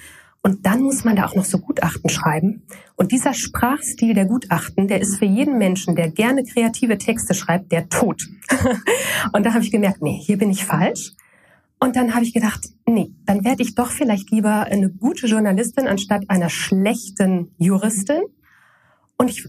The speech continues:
mochte auch immer total gern Fernsehen. Also hab ich gedacht, "Okay, ich werd Fernsehjournalistin. Da muss ich nichts schreiben, da gibt's bewegte Bilder."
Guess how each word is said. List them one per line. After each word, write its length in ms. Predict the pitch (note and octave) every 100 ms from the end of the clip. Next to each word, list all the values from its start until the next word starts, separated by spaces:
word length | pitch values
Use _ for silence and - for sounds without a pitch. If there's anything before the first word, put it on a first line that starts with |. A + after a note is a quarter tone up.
| -
mochte 300 | G#3+ - G#3+
auch 80 |
immer 160 | A3+ A#3+
total 320 | A#3+ A#3 G3+
gern 160 | F#3 D3
Fernsehen. 640 | - - D#3+ E3+ F#3+ G#4 - _
Also 200 | A#3+ A#3+
hab 100 | A#3+
ich 80 | -
gedacht, 300 | B3 A#3 - _ -
"Okay, 240 | - -
ich 160 | G#3+ -
werd 140 | G3
Fernsehjournalistin. 920 | - E3+ F#3 D3 C#3+ B2+ B2+ - C3
Da 80 | E3+
muss 160 | G3+
ich 140 | A3+ F3
nichts 140 | -
schreiben, 420 | - D#4+ F#4 F4
da 80 | B3
gibt's 240 | G3 F#3+ -
bewegte 340 | F3 E3+ D#3+
Bilder." 400 | - C4+ D4 D4+